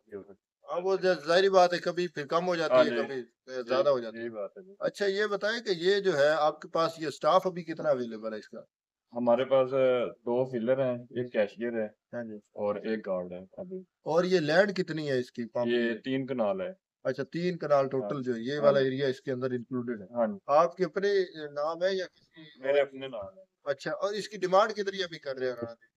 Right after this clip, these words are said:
Speaker 1: इसकी डिमांड हम, अ, बारह करोड़ कर रहे हैं।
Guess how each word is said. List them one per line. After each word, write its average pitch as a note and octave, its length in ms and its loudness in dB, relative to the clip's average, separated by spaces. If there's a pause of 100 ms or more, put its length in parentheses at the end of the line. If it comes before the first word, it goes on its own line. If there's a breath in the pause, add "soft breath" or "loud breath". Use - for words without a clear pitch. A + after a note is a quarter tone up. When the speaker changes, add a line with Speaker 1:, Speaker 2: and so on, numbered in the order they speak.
(340)
Speaker 1:
इसकी - 240 -20
डिमांड C3 480 -2
हम, C#3 480 -10
अ, A2+ 220 -2
बारह A#2+ 300 4
करोड़ A#2 280 -6
कर G2+ 220 -10
रहे F#2 120 -20
हैं। F#2 120 -20